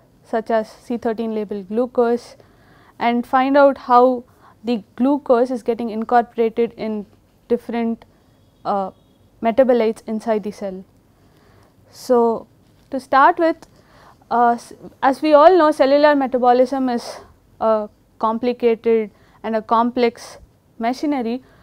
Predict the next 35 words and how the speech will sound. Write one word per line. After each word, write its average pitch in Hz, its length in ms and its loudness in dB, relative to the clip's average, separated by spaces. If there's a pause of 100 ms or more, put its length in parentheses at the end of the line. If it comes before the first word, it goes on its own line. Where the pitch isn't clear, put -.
(100)
which 247 140 -4
involves 285 460 4
several 277 440 -2
enzymes, 247 640 -2 (180)
genes 254 560 -4
and 226 180 -8
metabolites. 220 640 -6 (640)
And 294 340 -2
a 277 120 4
lot 285 260 6
of 349 160 -2
these 302 220 0
enzymes 269 640 0 (380)
take 269 260 6
part 277 300 4
in 247 140 -2
different 269 360 -4
reactions, 233 640 -2 (380)
and 254 280 0
these 302 440 -2 (120)
give 254 180 0
rise 269 280 2
to 262 100 -4
several 247 360 0
metabolites 269 720 2 (400)
which 247 180 2
are 269 120 4
essential 269 500 -2
for 240 160 -2
growth 220 500 0 (260)
and 254 300 0
regulate 269 400 4
other 233 220 2
cellular 226 420 0
activities. 262 720 -4